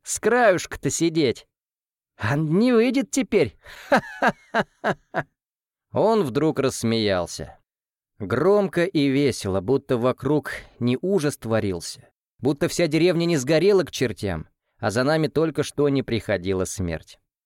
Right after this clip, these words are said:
Следом засмеялся кузнец. Он поднял клюку,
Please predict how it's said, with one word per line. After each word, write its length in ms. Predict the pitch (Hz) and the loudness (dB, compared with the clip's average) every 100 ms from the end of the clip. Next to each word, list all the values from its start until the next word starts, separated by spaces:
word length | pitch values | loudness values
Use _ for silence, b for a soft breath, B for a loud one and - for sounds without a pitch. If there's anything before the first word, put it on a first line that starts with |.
| _ _ _ _ _ _ _ | _ _ _ _ _ _ _
Следом 600 | - - 131 214 214 202 - | -14 -2 2 4 4 2 -2
засмеялся 800 | 107 107 - 110 104 113 113 110 | -4 -4 -2 -2 2 2 2 -2
кузнец. 520 | - 90 85 78 - _ _ _ _ _ _ - | -2 -2 -4 -6 -10 _ _ _ _ _ _ -4
Он 200 | 123 139 | 0 2
поднял 380 | 139 120 131 117 | 0 2 0 0
клюку, 500 | 110 107 147 185 | -2 0 4 2